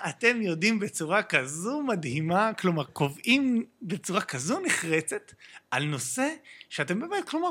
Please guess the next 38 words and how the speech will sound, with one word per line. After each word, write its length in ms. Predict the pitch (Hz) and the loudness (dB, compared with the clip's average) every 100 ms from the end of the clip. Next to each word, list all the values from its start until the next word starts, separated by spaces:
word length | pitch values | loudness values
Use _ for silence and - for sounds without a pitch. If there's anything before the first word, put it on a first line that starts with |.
| 269 | -2
אולי 340 | 403 302 359 | -2 0 2
הוא... 360 | 330 320 277 269 - - - - - | 4 2 0 -6 -14 -20 -16 -10 -4
איפשהו 280 | 233 - 226 | -2 -2 -2
בחיים 360 | 190 202 220 | 0 2 0
שלכם 400 | - 226 - 185 | 0 0 0 0
ב-, 120 | 165 151 | 2 2
ב-, 200 | 147 147 143 | 4 4 2
במספר 880 | 147 156 165 - 220 208 180 - 180 | 0 0 -2 -6 -12 -10 -8 0 2
עשר, 340 | 180 175 - 151 | 4 2 2 -4
נגיד, 240 | 131 139 | -4 -2
אחרי 260 | 123 - 156 | -4 -2 -4
מה 160 | 143 | -2
שאתם 180 | 135 147 | -2 -2
עובדים 440 | 123 135 175 233 190 | -6 -6 -2 -2 2
בו, 180 | 165 | 0
מה 140 | 139 143 | 0 -4
שאתם 140 | - | -6
עושים, 240 | 151 - 220 - - - | -10 -6 -6 -8 -16 0
או 60 | |
אולי 240 | 180 233 262 | 2 2 2
גם 160 | 269 | 0
זה 100 | 240 | 0
מספר 380 | 226 - - 247 | 0 -2 -2 -4
אחד 300 | - 240 220 | -2 -2 -2
בחיים 240 | 214 190 | -4 -4
שלכם, 260 | 160 135 123 | -6 -6 -8
אבל 280 | 120 131 - - | -4 -6 -6 -2
לא 120 | 175 | -2
באמת 300 | 208 254 226 | 2 0 0
עבדתם 480 | 147 170 180 202 185 - _ _ _ _ _ | 0 0 0 -2 -4 -8 _ _ _ _ _
בצד 300 | 139 - 175 | -8 0 2
השני, 360 | 160 160 135 120 | 2 -2 -2 -2
בגוף 440 | 107 120 160 175 | -2 -2 0 0
כזה 320 | - 160 156 147 | -2 -2 0 -2
ש-, 120 | 139 131 131 | -2 -2 -4
שמתמודד 760 | 120 131 127 131 131 123 139 | -2 0 0 -4 -6 -8 -8
עם 120 | 123 117 | -10 -12
הדברים 360 | 110 104 101 | -14 -14 -14